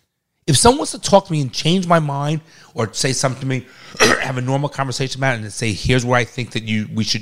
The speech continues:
you know, maybe you could understand this part," I'm open to it. Of course I'm open to it, but I'm not open to, when you read things like this to me about, um, female, um, crash test dummies, fucking moron. I'm not gonna waste my time on it. When you talk about this whole thing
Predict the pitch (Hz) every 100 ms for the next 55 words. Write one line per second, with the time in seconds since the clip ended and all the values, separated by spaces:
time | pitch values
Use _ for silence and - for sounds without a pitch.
0 | - 110 107 104 107 113 98 104 98 110
1 | 107 - 120 117 139 143 - - - -
2 | 185 403 - 110 - 202 - - - 330
3 | - 101 - 90 82 113 131 170 160 147
4 | 135 - - - 113 185 190 180 156 -
5 | 139 131 131 - 135 131 131 120 110 -
6 | - - 110 107 104 104 - 107 - 131
7 | 123 117 110 104 - 104 98 90 123 113
8 | 117 - 120 120 127 - _ _ _ _
9 | _ _ - 113 - 104 98 85 80 -
10 | 107 107 98 104 90 - 87 - 82 80
11 | 76 104 113 - 113 120 110 98 117 107
12 | 120 107